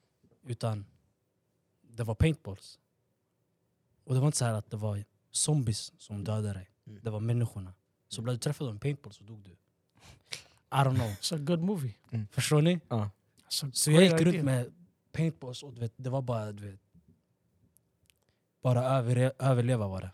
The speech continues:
Speaker 2: Men var det dina yngre dagar?
Speaker 1: Det var
Speaker 2: Ja.
Speaker 1: inga, ja, ja, det var inga
Speaker 3: Ja, grabbar.
Speaker 1: dagar, ja, ja.
Speaker 3: We need to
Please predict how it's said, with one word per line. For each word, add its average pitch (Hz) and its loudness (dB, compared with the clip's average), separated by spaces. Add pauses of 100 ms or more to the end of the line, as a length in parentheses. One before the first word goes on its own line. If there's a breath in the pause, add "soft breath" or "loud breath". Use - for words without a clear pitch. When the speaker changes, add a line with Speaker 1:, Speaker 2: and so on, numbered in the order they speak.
(200)
Speaker 2:
Men 123 4
var 143 4
det 165 -2
dina 165 0
yngre 151 2
dagar? 98 -2 (520 loud breath)
Speaker 1:
Det 117 -2
var 131 4
Speaker 2:
Ja. 139 4
Speaker 1:
inga, 131 2
ja, 139 6
ja, 104 0
det 95 -10
var 104 -8
inga 120 -2
Speaker 3:
Ja, - 0
grabbar. 160 2
Speaker 1:
dagar, 104 -6
ja, 98 -4
ja. 92 -12
Speaker 3:
We 160 -2
need 175 2
to 160 0